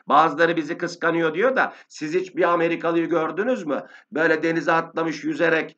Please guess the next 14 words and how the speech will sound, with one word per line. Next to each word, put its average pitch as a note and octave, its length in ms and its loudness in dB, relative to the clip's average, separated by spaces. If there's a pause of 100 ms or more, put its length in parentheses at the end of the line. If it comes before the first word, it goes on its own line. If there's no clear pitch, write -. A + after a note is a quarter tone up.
(140)
Afrika'ya D#3+ 680 0
kaçıyor, D#3+ 500 0
Orta D3+ 420 0
Doğu'ya D#3 320 2
kaçıyor, D3+ 480 -4
Türkiye'ye D3 480 -4
kaçıyor." E3 520 -2 (1300)
E, F3+ 380 6
kimler F#3+ 380 2
sandallara F#3 680 4
atlayıp D#3 360 -4
Amerika'ya C#3 500 0
kaçmaya A#2 480 -4
çalışıyor? E2 500 -12